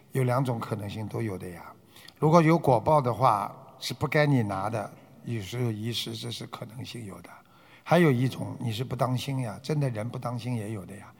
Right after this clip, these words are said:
就像师父讲的一样的，我们不迷信的呀。心灵法门就说你生肉体上的病要去看医生的呀，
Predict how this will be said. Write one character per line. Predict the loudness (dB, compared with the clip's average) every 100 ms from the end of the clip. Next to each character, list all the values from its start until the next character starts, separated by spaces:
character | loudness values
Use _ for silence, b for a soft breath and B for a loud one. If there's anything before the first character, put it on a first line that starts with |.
| B B 4
就 | 8
像 | 8
师 | 8 2
父 | 2
讲 | 2 2 0
的 | -4
一 | -2
样 | -2 -4
的， | -8 -4
我 | 0
们 | 2 2
不 | 2
迷 | 0 0 -2
信 | -4 -6 -6
的 | -10
呀。 | -16 -20 B B B
心 | 2 6
灵 | 8
法 | 6 4
门 | 2
就 | 2
说 | 2 2
你 | 2 0
生 | 0 -2 4
肉 | 4
体 | 4 2
上 | 4 2
的 |
病 | 2 0
要 | 0
去 | -4
看 | -2 0 0
医 | -2
生 | -2 -2
的 | -2
呀， | -4 -10